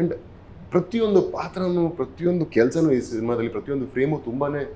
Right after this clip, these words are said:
ಆ, ವಿಷಯಗಳನ್ನ ಹೇಳುತ್ತೆ, ತುಂಬಾನೇ ಮಾತಾಡುತ್ತೆ. And ಒಂದು ಒಳ್ಳೆ ಉದ್ದೇಶ ಇಟ್ಕೊಂಡು ಮಾಡಿರೋ ಸಿನಿಮಾ.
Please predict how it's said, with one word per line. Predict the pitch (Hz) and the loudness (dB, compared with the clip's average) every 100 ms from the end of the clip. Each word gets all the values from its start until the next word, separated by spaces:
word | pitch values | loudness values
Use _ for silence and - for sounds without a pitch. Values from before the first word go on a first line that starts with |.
| - - - - | -16 -20 -20 -4
ಆ, | 87 | -2
ವಿಷಯಗಳನ್ನ | 80 - 80 92 185 156 151 | -2 -4 -8 -2 2 4 4
ಹೇಳುತ್ತೆ, | 113 110 110 101 | 2 2 2 0
ತುಂಬಾನೇ | 95 113 127 | 0 -2 -2
ಮಾತಾಡುತ್ತೆ. | 90 90 120 123 90 85 85 - - - - 92 | -2 -2 -2 -2 -2 -4 -8 -10 -18 -20 -14 -12
And | 82 - - | -12 -16 -2
ಒಂದು | 147 151 - | 2 4 2
ಒಳ್ಳೆ | - 165 170 165 120 | 2 6 6 6 2
ಉದ್ದೇಶ | 131 180 175 | 10 12 12
ಇಟ್ಕೊಂಡು | 139 139 120 | 6 4 6
ಮಾಡಿರೋ | 101 82 80 | 4 4 -2
ಸಿನಿಮಾ. | - - - | -8 -16 -18